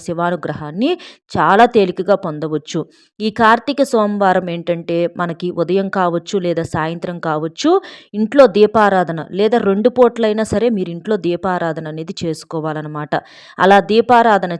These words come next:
చేయటం వలన ఆ ఈ కార్తీక సోమవారం అంటే కార్తీక మాసంలో ప్రత్యేకంగా పూజలు ప్రతిరోజు చేయలేని వారు ఈ కార్తీక సోమవారాల్లో మీరు చేయటం వలన కోటి జన్మల పుణ్య ఫలితం అనేది కలుగుతుంది. కాబట్టి ఈరోజు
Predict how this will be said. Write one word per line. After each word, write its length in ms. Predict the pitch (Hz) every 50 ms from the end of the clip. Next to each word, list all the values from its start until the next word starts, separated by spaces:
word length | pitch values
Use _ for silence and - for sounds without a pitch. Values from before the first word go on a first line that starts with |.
| - -
చేయటం 360 | 180 165 170 175 175 190 185 185 165
వలన 260 | 160 147 147 160 190 226 285 349 339 - _ _ _ _ _ _ - - 185
ఆ 40 | 185 - - 202
ఈ 20 | 202 196 - 214
కార్తీక 500 | 202 202 214 220 - 254 254 240 247 226 220
సోమవారం 640 | - 202 185 180 185 185 185 185 180 180 180 185 180 - - 175
అంటే 180 | 180 160 220 220 220 - 208
కార్తీక 420 | 202 202 208 208 - 247 226 247 220 208 190
మాసంలో 400 | 180 185 - 202 190 185 180 175 175 - 185
ప్రత్యేకంగా 840 | 165 165 - _ - 214 208 214 220 214 220 208 196 190 185 185 180 175 175 - - _ _ -
పూజలు 340 | - 196 208 202 202 208 196 -
ప్రతిరోజు 640 | - 170 160 - - 185 180 170 175 190 214 214 240 233 233 -
చేయలేని 460 | 196 180 180 185 190 185 180 175 170 165
వారు 240 | 170 165 175 240 302 339 339 - - - - _ - 202
ఈ 20 | 202 196 202
కార్తీక 440 | 220 190 196 220 226 - 277 240 262 240 247
సోమవారాల్లో 720 | 208 190 190 190 190 185 185 180 175 170 165 170 180 180 165 170
మీరు 180 | 160 160 165 165 -
చేయటం 340 | 185 170 165 170 170 190 180 165
వలన 200 | 160 151 151 160 185 240 330 339 - - - - _ - -
కోటి 280 | 226 226 240 233 240 233 185 208
జన్మల 300 | 196 202 220 233 240 233 233 -
పుణ్య 200 | 202 185 185 190 190
ఫలితం 320 | - 170 170 165 190 170 170 160
అనేది 240 | 160 160 165 180 202 -
కలుగుతుంది. 580 | 170 147 156 151 151 - - 151 151 147 143 156 - _ _ - - -
కాబట్టి 380 | 220 208 196 220 208 - 262 262 254 220
ఈరోజు 300 | 208 208 214 214 196